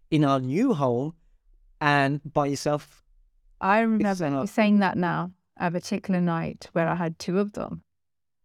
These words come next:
Speaker 2: No, actually, it was still the one. It was still the one. It was
Speaker 1: Right.
Speaker 2: a sprainer. And you joined, and, um, the ho-, we, it was, I don't know what, how late it was at night. Where I was asleep in bed.
Speaker 1: About two, three o'clock in the morning.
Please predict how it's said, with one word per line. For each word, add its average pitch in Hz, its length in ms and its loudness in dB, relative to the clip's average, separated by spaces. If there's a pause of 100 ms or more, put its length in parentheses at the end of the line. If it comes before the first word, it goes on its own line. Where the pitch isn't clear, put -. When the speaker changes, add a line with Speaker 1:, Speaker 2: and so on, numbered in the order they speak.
(760)
Speaker 2:
No, 185 260 0
actually, - 240 -6
it - 40 -6
was 156 100 -8
still 165 160 -4
the 151 80 -4
one. - 240 -8
It 165 100 -16
was - 100 -10
still 190 200 -2
the 175 100 -2
one. 147 140 -4
It 113 40 -2
was 110 120 -6
Speaker 1:
Right. 160 80 -6
Speaker 2:
a - 40 -18
sprainer. - 380 -6 (640)
And 170 200 0
you 156 120 -2
joined, 147 600 -6
and, 160 460 -2
um, 160 540 -4 (800)
the 190 60 0
ho-, - 220 -8
we, 190 180 0
it - 60 -10
was, 185 260 -2 (280)
I - 100 -4
don't 175 120 -2
know 170 120 0
what, 143 80 -6
how 185 180 0
late 175 280 -2
it - 20 -12
was 170 140 -6
at 160 80 -4
night. 170 160 -4
Where 151 160 -6
I 147 40 -6
was 160 100 -8
asleep 180 340 -4
in 175 140 -4
bed. 160 260 -4
Speaker 1:
About - 180 -6
two, 131 220 -8
three 131 240 0
o'clock 113 240 -4
in 110 60 -16
the 107 60 -12
morning. 113 200 -12